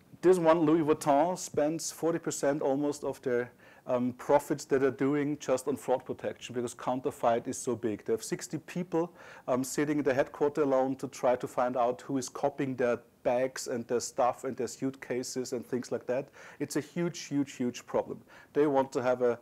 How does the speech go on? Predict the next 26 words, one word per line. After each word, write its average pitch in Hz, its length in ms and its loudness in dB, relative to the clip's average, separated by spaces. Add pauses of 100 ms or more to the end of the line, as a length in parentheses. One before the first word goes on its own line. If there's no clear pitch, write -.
(360)
signature 151 720 0
somewhere 139 600 2
that 143 220 -6
makes 127 220 -4
sure, 139 400 0 (300)
um, 120 180 2
that 127 160 -2
this 147 160 0
thing 135 240 2
is 120 220 -6
real. 98 180 -4 (640)
The 143 100 4
other 175 140 6
thing 170 240 0
is 165 200 -2
get 156 220 0
the 160 100 0
images, 160 560 -4
um, 143 120 -2
release 147 320 0
this - 240 -8
photograph 147 580 -2
two - 120 -12
thousand 127 260 -2
and 127 120 -2
nine, 127 360 0